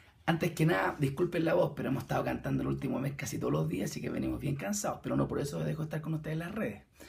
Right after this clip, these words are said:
Y estoy aquí porque muchas veces me han preguntado por qué me llamo Claudio Botas Negras. Entonces brevemente les voy a contar más o menos por qué. Yo nací en Chile, en la época de la dictadura de Pinochet.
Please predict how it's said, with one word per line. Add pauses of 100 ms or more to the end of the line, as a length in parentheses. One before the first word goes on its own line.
(260)
Y
estoy
aquí
porque
muchas
veces
me
han
preguntado
por
qué
me
llamo
Claudio
Botas
Negras. (180)
Entonces
brevemente
les
voy
a
contar
más
o
menos
por
qué. (560)
Yo
nací
en
Chile, (580)
en
la
época
de
la
dictadura
de
Pinochet.